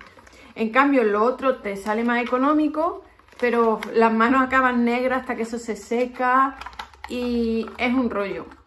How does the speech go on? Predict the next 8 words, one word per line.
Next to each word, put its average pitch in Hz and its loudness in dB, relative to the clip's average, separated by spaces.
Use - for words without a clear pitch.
Así 233 -4
que 262 -2
por 240 0
comodidad 233 0
suelo 254 -2
usar 277 -4
este 247 -4
producto. 220 -4